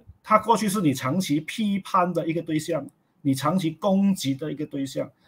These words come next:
如果你现在基于这个大局考虑啊，等等等等，你要跟他组成一个联合政府，那不是不可以，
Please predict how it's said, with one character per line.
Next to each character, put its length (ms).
如 160
果 140
你 100
现 140
在 100
基 280
于 40
这 100
个 100
大 260
局 240
考 240
虑 200
啊， 80
等 200
等 140
等 180
等， 220
你 220
要 140
跟 240
他 200
组 180
成 200
一 60
个 160
联 240
合 160
政 220
府， 260
那 220
不 160
是 140
不 180
可 200
以， 320